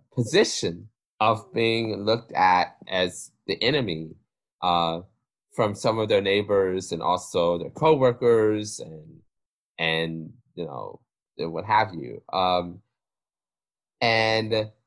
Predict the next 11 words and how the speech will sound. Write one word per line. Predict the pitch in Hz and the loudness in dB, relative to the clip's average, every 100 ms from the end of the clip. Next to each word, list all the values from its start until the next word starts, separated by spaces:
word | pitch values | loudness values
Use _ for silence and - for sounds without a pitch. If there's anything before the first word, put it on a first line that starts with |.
| _ _ _ _ | _ _ _ _
the | 113 | -2
father | 107 - - - 151 220 220 156 117 107 110 131 - _ _ _ _ _ _ _ _ - | -2 -8 -4 4 6 6 6 6 6 4 2 -2 -8 _ _ _ _ _ _ _ _ -2
kind | 143 127 | 2 4
of | 123 117 | 2 0
hooks | 165 160 - - | -2 -2 -12 -4
up | 123 117 - | 0 0 -2
with | 113 113 110 | -4 -2 -2
one | 110 113 110 | -2 -2 0
of | |
his | 110 107 - | -2 -6 -4
neighbors | 131 196 185 120 101 98 95 - | 0 2 4 2 2 -2 -6 -12